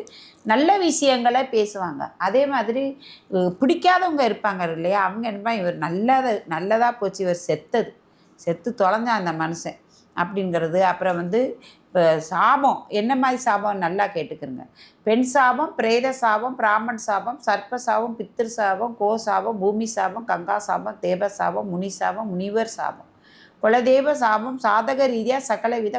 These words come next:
பாப்ப தோஷம் நிவர்த்தியாமின்னு சொல்லுவாங்க இல்லையா? அது மாதிரி ஜாதகத்திலேயே நம்பர் ஒண்ணு ஜாதகம்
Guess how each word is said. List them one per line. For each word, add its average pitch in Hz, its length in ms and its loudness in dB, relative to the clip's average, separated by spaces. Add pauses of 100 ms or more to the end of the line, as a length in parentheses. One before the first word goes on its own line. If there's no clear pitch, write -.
பாப்ப 190 340 0
தோஷம் 156 420 -4
நிவர்த்தியாமின்னு 170 720 0
சொல்லுவாங்க 151 360 0
இல்லையா? 151 340 0
அது 170 220 -2
மாதிரி 165 460 -2 (520)
ஜாதகத்திலேயே 262 1000 2
நம்பர் 240 500 0
ஒண்ணு 233 260 0
ஜாதகம் 208 520 0